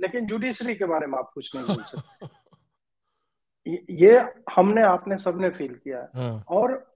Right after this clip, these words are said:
Speaker 1: मैं इसलिए नहीं बोल रहा था उस video में या उसके बाद पांच और मैंने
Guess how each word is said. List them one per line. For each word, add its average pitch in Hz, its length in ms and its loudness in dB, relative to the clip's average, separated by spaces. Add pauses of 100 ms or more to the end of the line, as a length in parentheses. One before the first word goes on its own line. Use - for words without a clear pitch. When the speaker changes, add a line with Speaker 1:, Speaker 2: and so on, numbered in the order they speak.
(220)
Speaker 1:
मैं 190 540 0 (560)
इसलिए 214 540 -2
नहीं 247 260 0
बोल 185 260 -2
रहा 151 180 0
था 165 160 -6
उस 175 300 -8
video 160 340 -4
में 175 180 -2
या 180 120 2
उसके 175 240 -6
बाद 170 220 2
पांच 185 360 0
और 240 180 4
मैंने 170 400 -6